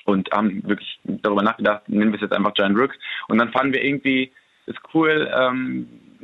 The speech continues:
naja, wie, wie kam das ganz genau zustande? Muss ich kurz überlegen. Also, ähm, Finn und ich, ähm, tauschen uns voll häufig so einfach über, ähm,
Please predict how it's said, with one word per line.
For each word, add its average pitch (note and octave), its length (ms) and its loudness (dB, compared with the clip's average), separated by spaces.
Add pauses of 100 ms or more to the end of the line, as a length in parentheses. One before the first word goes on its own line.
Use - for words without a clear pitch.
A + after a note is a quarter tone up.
(200)
naja, B2 380 2 (100)
wie, B2+ 260 -6
wie C3 80 -4
kam C3 220 -6
das A#2+ 160 -12
ganz B2 240 -4
genau B2 220 -2
zustande? A#2+ 400 -2
Muss G#2+ 120 0
ich - 60 -18
kurz B2 220 -4
überlegen. A2+ 580 2
Also, A2 340 0 (460)
ähm, G#2 560 4 (160)
Finn C#3 160 4
und C3 160 0
ich, D3 420 -2
ähm, A#2 420 0 (120)
tauschen B2+ 320 0
uns A#2 100 -2
voll B2+ 200 0
häufig B2 280 -2
so A#2 160 2
einfach A2+ 300 -2
über, F#2+ 540 0 (120)
ähm, F2+ 320 -10